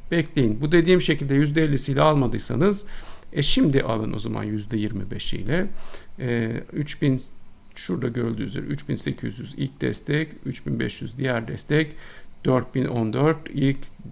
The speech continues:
direnç oluyor bu saatten sonra. E, Ripple'da da benzer şeyi söylüyorum. Artık üç on beş geldiği için, e, alın, e, ama kademeli alın. Bir kademe alın mesela. Ondan sonra haftayı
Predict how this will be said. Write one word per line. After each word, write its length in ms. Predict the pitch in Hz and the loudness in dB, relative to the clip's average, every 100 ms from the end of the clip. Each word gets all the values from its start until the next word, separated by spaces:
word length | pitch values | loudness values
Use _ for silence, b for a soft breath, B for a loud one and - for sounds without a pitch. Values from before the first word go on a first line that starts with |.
| - | -6
direnç 460 | 123 110 110 107 - | -2 0 -2 -4 -6
oluyor 360 | 123 110 113 131 | -6 -4 -4 -4
bu 40 | |
saatten 460 | 117 117 95 - 113 | -6 -6 -6 -6 -8
sonra. 300 | 110 - - - B B B B - - | -8 -8 -8 -6 B B B B -10 -10
E, 60 | |
Ripple'da 760 | - - 139 170 196 214 190 190 | -8 -6 0 0 2 0 2 2
da 120 | 185 | 2
benzer 340 | 156 131 127 113 | 2 0 0 -4
şeyi 240 | - 110 | -4 -6
söylüyorum. 560 | - 110 - 135 151 - | -4 -8 -6 -2 -2 0
Artık 240 | 131 - - | -2 -4 -6
üç 180 | 139 - | -4 -2
on 200 | 120 120 | -2 -2
beş 200 | - - | -4 -6
geldiği 380 | - 104 - | -6 -6 -8
için, 360 | - - 165 185 B B B - | -12 -2 -2 -2 B B B -6
e, 240 | 139 131 - | -2 -2 -2
alın, 440 | 160 156 131 135 - - | -2 0 2 0 -4 -6
e, 260 | 135 127 123 143 143 - | -4 -2 -6 -6 -8 -2
ama 180 | 233 240 | -2 0
kademeli 460 | 156 135 113 107 | 0 2 0 0
alın. 400 | 104 104 165 202 185 - - - - - - | -4 -4 -2 -2 -4 -8 -10 -10 -14 -12 -2
Bir 220 | 170 147 | -2 -2
kademe 340 | - - - | -6 -4 -6
alın 360 | - - - - | -6 -10 -10 -12
mesela. 500 | - - - 160 185 - B B B - | -12 -10 -4 0 0 -4 B B B -6
Ondan 300 | 156 139 98 | -2 -2 -6
sonra 460 | - - 143 180 185 - - | -8 -2 0 0 -2 -6 -4
haftayı 600 | 151 - - - 71 165 | -4 -4 -6 -2 0 0